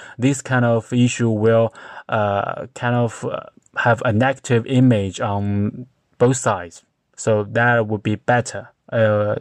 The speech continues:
that means first, tell the truth. Second, give some judgment and comments on the media.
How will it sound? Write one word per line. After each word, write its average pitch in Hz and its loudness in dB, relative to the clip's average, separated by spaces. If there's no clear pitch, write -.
that 123 4
means 117 2
first, 139 0
tell 127 0
the 131 -2
truth. 147 -6
Second, 139 0
give 127 0
some 120 2
judgment 143 0
and 107 0
comments 143 0
on 107 0
the 95 2
media. 127 4